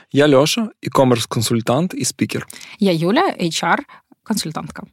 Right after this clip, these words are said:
Speaker 1: Сьогодні ми будемо говорити про фокус.
Speaker 2: Цей епізод подкасту виходить за підтримки сервісу Ревіж. Ревіж — це сервіс для створення віш-лістів, де ви можете робити свої списки бажань на різні події, також лінкувати актуальні вам збори,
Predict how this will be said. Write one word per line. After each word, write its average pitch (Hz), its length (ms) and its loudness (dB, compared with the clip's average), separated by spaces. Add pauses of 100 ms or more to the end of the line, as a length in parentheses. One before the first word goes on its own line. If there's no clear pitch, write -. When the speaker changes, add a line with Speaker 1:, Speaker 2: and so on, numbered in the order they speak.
(140)
Speaker 1:
Сьогодні 135 460 2
ми 135 120 2
будемо 113 280 0
говорити 139 600 -2
про 127 140 -4
фокус. - 500 -12 (260)
Speaker 2:
Цей 311 180 0
епізод 214 340 0
подкасту - 500 0
виходить 190 380 2
за 185 100 2
підтримки 175 440 0
сервісу 165 560 -2
Ревіж. 156 380 -2 (680)
Ревіж — 226 420 4
це 185 120 0
сервіс 214 360 4
для 156 140 0
створення 180 440 2
віш-лістів, 156 520 -2 (340)
де 190 80 2
ви 175 100 4
можете 180 320 2
робити 165 340 -2
свої 160 240 -2
списки - 360 -6
бажань 254 420 0
на 214 80 6
різні 190 280 2
події, 147 440 -4 (280)
також 190 300 0
лінкувати 170 520 2
актуальні 160 440 0
вам 151 180 -2
збори, 247 440 2